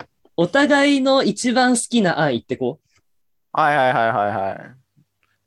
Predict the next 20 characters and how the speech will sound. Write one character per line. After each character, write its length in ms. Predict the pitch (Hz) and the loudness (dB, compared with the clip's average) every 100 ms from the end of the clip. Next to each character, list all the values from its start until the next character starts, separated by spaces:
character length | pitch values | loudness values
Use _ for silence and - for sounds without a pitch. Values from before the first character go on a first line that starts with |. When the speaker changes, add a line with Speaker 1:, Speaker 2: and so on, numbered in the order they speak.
| - | -8
Speaker 2:
先 200 | 170 165 | -4 -2
行 140 | 160 | -2
き 80 | - | -2
ま 60 | 156 | -4
す、 100 | 127 | -4
僕 200 | 113 107 | -6 -4
じ 80 | 101 | -2
ゃ 200 | 95 87 | -2 -2
あ。 100 | - _ _ | -8 _ _
Speaker 1:
あ、 120 | 190 | -2
Speaker 2:
い 0 | |
い 40 | 139 | 2
っ 40 | |
す 0 | |
か？ 60 | 180 | 0
Speaker 1:
い 20 | |
い 40 | |
で 60 | 127 | 0
す 80 | 202 | 0
か？ 260 | 104 - | -2 -6